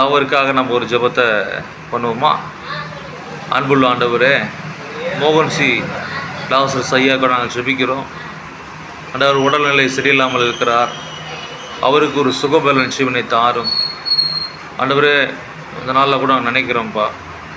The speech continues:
உங்களுடைய கிருபையினாலும் நன்மையினாலும் ஆண்டவரே, நீங்க முடிசூட்ட வேண்டுமா ஜெபிக்கிறோம். இந்த நேரத்துல கூட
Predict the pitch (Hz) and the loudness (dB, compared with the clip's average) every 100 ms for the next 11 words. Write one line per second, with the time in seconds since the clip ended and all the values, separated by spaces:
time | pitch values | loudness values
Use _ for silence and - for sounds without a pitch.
0 | - - - - - - - - - - | -16 -16 -14 -10 -8 -6 -8 -10 -10 -12
1 | - - - 123 123 123 156 151 147 139 | -12 -12 -10 -2 -2 0 2 4 4 4
2 | 143 143 139 131 131 131 135 131 131 - | 4 4 2 2 2 4 4 4 2 -2
3 | - - - - - - - - 131 139 | -10 -12 -12 -14 -14 -14 -4 2 4 6
4 | 139 147 139 131 135 143 143 139 131 135 | 6 6 4 0 0 2 2 4 4 4
5 | 127 120 120 113 110 101 - - - - | 2 2 -4 -4 -6 -6 -8 -12 -14 -14
6 | - - - - - - - - 127 143 | -14 -14 -14 -14 -16 -16 -10 -2 4 4
7 | 139 135 | 6 4